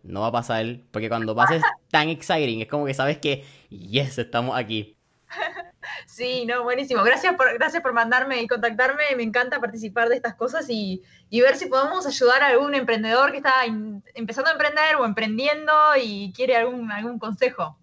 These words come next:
Speaker 1: Yeah. Oye, mira, ya que estamos hablando, no te lo mencioné, pero eres nuestra primera invitada de Uruguay.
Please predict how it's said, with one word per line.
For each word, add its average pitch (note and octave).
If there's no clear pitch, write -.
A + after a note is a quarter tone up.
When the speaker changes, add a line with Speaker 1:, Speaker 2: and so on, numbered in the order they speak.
Speaker 1:
Yeah. C#3
Oye, F#3
mira, F3+
ya A#2+
que C3
estamos F3+
hablando, E3
no A#2+
te A#2+
lo C3
mencioné, D3
pero A2+
eres B2
nuestra C3+
primera C3+
invitada C#3
de F#2
Uruguay. A#2